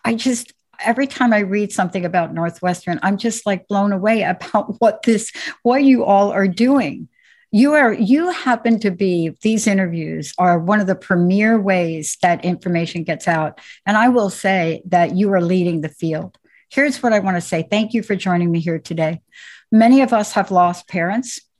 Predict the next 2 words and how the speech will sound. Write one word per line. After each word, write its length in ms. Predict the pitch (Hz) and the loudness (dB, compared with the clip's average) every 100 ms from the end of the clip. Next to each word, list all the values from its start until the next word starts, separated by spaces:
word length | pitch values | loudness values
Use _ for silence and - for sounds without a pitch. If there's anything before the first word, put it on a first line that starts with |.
| _ _ _ _ _ _ _ | _ _ _ _ _ _ _
friends, 520 | - 165 180 214 - - _ _ _ _ _ _ _ _ - | -2 0 0 -2 -8 -20 _ _ _ _ _ _ _ _ -8
countless, 760 | - 226 226 190 151 - - | 0 0 0 -4 -8 -8 -20